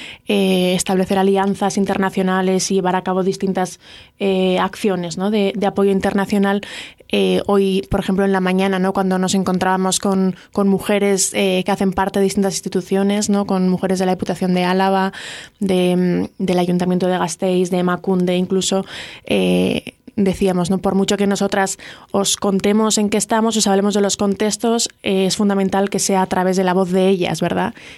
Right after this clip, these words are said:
Y eso, eh, eso transforma, ¿no? El cómo, el cómo está llegando esto y el poder traer un poco de lo que está ocurriendo allí,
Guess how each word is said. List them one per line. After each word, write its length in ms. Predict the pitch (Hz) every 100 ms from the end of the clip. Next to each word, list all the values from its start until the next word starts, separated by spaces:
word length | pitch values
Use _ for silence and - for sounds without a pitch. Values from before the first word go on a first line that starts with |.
| -
Y 80 | 202
eso, 320 | 190 196 196 -
eh, 540 | 196 190 185 185 180 - - -
eso 180 | - 208
transforma, 540 | 202 190 - 196 175 165
¿no? 100 | 185
El 160 | 190
cómo, 360 | 190 185 190 190
el 140 | 190
cómo 480 | 190 190 190 190 190
está 220 | 185 202
llegando 360 | 196 190 202 196
esto 180 | 196 226
y 40 |
el 100 | 202
poder 260 | 190 185 185
traer 260 | - 190
un 100 | 190
poco 200 | 185 196
de 100 | 190
lo 100 | 185
que 180 | 185 185 - - -
está 240 | 170 196
ocurriendo 420 | 196 202 196 196
allí, 340 | 190 185 202